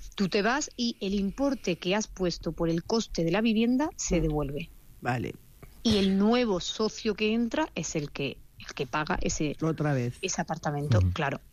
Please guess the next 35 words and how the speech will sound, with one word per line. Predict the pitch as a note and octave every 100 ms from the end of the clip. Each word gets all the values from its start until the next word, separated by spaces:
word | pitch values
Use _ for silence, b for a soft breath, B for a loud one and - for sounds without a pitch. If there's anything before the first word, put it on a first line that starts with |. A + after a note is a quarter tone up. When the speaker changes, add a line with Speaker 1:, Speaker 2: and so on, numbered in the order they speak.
| - B B B B
Speaker 3:
Técnica | - F3+ F#3 E3
del | E3 D#3
área | D#3 D3+
de | D3 C#3 C#3
cooperativas | C#3+ C#3 C3 D3+ D#3 D3+
de | C#3+ C#3
l'Hispacop, | C#3 - C#3 B2 D#3
Mari | D3+ C#3+
Carmen, | C3+ C#3+ D3+ D3
eh, | C#3+ C3+
Cobano, | B2+ C#3+ C#3+ D3+
muchísimas | C#3+ C#3 C#3+ D3+ D3
gracias | A#2 B2 B2+ A2+
por | - A#2
estar | G#2+ A#2
hoy | A#2
con, | A2+ A2+
eh, | A2 A#2+ A2+
nosotros | A2+ G#2+ A#2 A2+ A2+
en | A#2
la | A2 A2 G#2+ A2
caravana | B2+ B2 B2
y |
explicarnos | C3 - A#2+ B2 A#2 B2
cómo | C3+ B2
funciona | C3 A2+ C3 B2
esto | A2 B2+
del | B2
cohousing, | A2+ A#2+ B2+ A#2+ C3 A#2+ A#2+
eh, | A#2 A2+ G#2+ G#2 F#2+
senior, | C#3 C3+ C#3+
que | C#3
está | - D#3
estira-, | B2 C3 B2+ B2
está, | B2+ - B2 A#2+